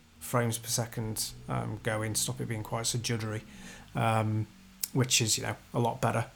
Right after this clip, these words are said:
So yeah, early impressions is, yeah, it needs, it needs a lot of time baking. It's not so much bugs this time round <laughs> for, for Bethesda, but it's, it's more to do with drivers. So, uh, we'll see, we'll see where it goes. But, uh, yeah, just, just planting the pin in the map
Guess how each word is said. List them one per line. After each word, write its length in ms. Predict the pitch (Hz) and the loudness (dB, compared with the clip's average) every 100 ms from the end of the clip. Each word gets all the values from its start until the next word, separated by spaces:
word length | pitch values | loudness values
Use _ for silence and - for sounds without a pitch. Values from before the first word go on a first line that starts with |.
| - | -8
So 540 | - 135 127 131 131 131 | 2 8 10 12 10 8
yeah, 400 | - 254 226 190 - | 6 8 10 8 6
early 340 | 262 208 196 180 | 2 8 8 8
impressions 420 | 160 156 151 131 | 6 4 4 6
is, 160 | 127 | 6
yeah, 140 | 131 123 | 6 4
it 100 | 120 | 6
needs, 320 | 143 131 - - - - | 6 6 2 -4 -14 -4
it 80 | 156 | 4
needs 180 | 160 156 | 8 8
a 40 | |
lot 140 | 160 156 | 8 8
of 60 | |
time 240 | 151 160 139 | 8 8 8
baking. 500 | 147 143 143 151 143 | 8 8 6 6 6
It's 160 | 147 | 6
not 180 | 190 180 | 4 6
so 140 | - 156 | 6 6
much 240 | 165 - | 4 4
bugs 360 | 147 147 131 - | 6 6 8 6
this 200 | 117 - | 6 6
time 300 | 127 123 120 | 6 6 6
round 220 | 117 113 | 8 6
<laughs> 20 | |
for, 280 | - 120 131 | 4 2 2
for 160 | - 127 | 2 0
Bethesda, 460 | 123 123 117 123 | 2 4 4 2
but 140 | 113 117 | 0 2
it's, 160 | - - - - - | 0 -2 -8 -6 0
it's 160 | 131 | 6
more 200 | 135 131 | 8 8
to 100 | 131 | 8
do 140 | 127 117 | 8 8
with 100 | 107 | 8
drivers. 580 | 123 123 127 123 117 - - - - | 10 10 10 8 4 0 -6 -12 -6
So, 460 | - - 127 123 127 | 2 8 8 10 8
uh, 100 | 127 | 8
we'll 240 | 165 196 | 10 10
see, 300 | 175 185 139 | 10 10 8
we'll 140 | 127 135 | 4 2
see 180 | 175 | 4
where 180 | 156 151 | 4 2
it 140 | 135 - | 2 2
goes. 440 | 120 113 110 - - | 2 2 0 0 -4
But, 260 | 117 117 131 | -6 0 2
uh, 60 | |
yeah, 200 | 123 156 139 | 4 6 4
just, 260 | 127 - | 2 -2
just 200 | - 120 | -4 -4
planting 420 | - 147 135 131 | 0 0 2 0
the 160 | 120 117 - _ _ _ - | 0 -2 -6 _ _ _ -6
pin 160 | - 135 | 0 4
in 100 | 127 | 4
the 80 | |
map 300 | 117 120 127 | 4 0 -2